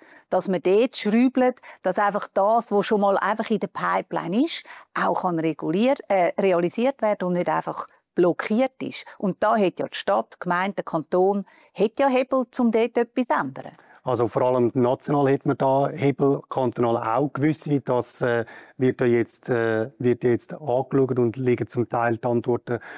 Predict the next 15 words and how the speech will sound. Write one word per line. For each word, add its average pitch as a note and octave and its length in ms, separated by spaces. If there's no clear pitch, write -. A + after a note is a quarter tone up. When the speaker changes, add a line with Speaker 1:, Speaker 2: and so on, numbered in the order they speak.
Speaker 2:
auf A2 120
dem A#2 140
Tisch. C#3 220
Wir A#2+ 100
werden A#2 180
uns A2+ 160
dort A#2+ 240
im, A#2 320
äh, A#2+ 220
Gesetzgebungsprozess, A#2 1400
äh, A#2 180
einbringen, C3+ 460
sind A#2+ 100
nicht B2+ 220
grundsätzlich C3+ 720